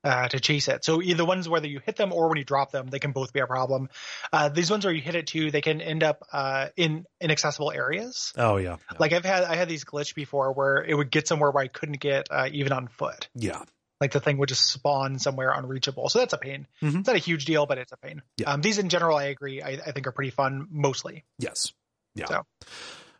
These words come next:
Speaker 2: But you go back and you report to Marge, "Hey, I've done this." And Marge bemoans, saying, "Oh, if only more kids would play games about sharing." And Homer, <laughs> Homer, "Marge, you know I have poor crazy plans."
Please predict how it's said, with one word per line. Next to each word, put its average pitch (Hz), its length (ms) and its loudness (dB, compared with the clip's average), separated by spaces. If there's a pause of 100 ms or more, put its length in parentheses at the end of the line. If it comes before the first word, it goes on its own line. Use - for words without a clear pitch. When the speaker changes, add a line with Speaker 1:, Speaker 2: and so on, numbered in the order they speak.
Speaker 2:
But 247 180 6
you 220 60 6
go 185 80 8
back 160 260 8
and 151 100 4
you 139 80 8
report 139 300 8
to 147 60 8
Marge, 101 400 4
"Hey, 104 200 2
I've 95 120 2
done 220 180 4
this." 127 320 2
And 101 220 0
Marge 101 400 4
bemoans, 92 560 2
saying, 95 300 2
"Oh, 123 180 8
if 113 100 6
only 120 220 6
more 113 220 8
kids 110 360 -2
would 104 160 -6
play 113 180 2
games 104 280 0
about 101 240 4
sharing." 82 580 0 (540)
And 101 80 0
Homer, 95 480 0 (260)
<laughs> - 280 -14
Homer, 127 540 4
"Marge, 151 300 6
you 165 60 6
know 139 100 8
I 127 80 8
have 110 180 6
poor 107 200 2
crazy 90 320 0
plans." 98 640 -2